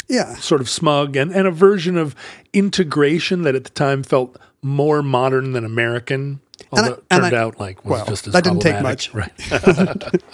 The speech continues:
Speaker 1: <laughs> I mean, listeners are probably wondering, is this compatible with Marxism? And the answer is absolutely.
Speaker 2: Yeah, it was.
Speaker 1: Like, when, when the
Speaker 2: Socialism.
Speaker 1: when the T G V was rolled out under Mitterrand,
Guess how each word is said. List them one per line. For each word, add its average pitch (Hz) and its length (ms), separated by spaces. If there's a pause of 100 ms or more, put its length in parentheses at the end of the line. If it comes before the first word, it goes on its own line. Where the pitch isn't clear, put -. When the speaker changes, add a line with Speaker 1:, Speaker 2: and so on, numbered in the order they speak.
Speaker 1:
<laughs> - 320
I 214 40
mean, 214 140
listeners 226 360
are 185 60
probably 185 260
wondering, 151 500 (640)
is 175 180
this 180 140
compatible 160 520
with 143 120
Marxism? 135 600 (340)
And 156 120
the 170 80
answer 190 200
is 147 140 (140)
absolutely. 151 640
Speaker 2:
Yeah, 110 220
it 107 60
was. 117 440
Speaker 1:
Like, 175 160
when, 175 220
when 170 500 (300)
the 151 100
Speaker 2:
Socialism. 131 680
Speaker 1:
when 175 240
the 160 140 (180)
T 214 180
G 214 120
V 185 200
was 170 300
rolled 156 280
out 151 180
under 156 240
Mitterrand, 123 680